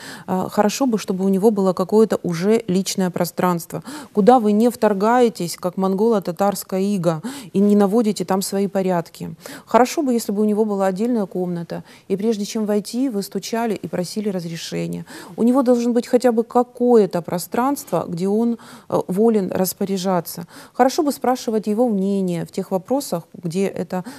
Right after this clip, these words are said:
допустимо и приемлемо, чтобы с детства воспитывать вот это чувство,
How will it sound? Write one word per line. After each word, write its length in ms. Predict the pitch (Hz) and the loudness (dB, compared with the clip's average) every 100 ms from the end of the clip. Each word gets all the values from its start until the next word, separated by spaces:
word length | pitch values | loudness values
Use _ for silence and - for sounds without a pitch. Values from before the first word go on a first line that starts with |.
| - | -6
допустимо 540 | 185 185 190 - 226 196 | -6 -4 -6 -2 -2 -2
и 40 | |
приемлемо, 720 | 180 196 185 175 165 170 170 190 240 - | -4 -4 -4 -4 -6 -8 -10 -12 -18 -8
чтобы 280 | - 208 | -4 0
с 80 | 220 | 0
детства 440 | 202 269 277 - 190 | 2 -2 -2 -6 -4
воспитывать 640 | 185 - 240 240 202 190 | -6 -4 -4 -2 -4 -4
вот 140 | 185 220 | -4 -4
это 160 | 214 | -4
чувство, 540 | 190 240 233 - 175 | -4 -4 -4 -4 -6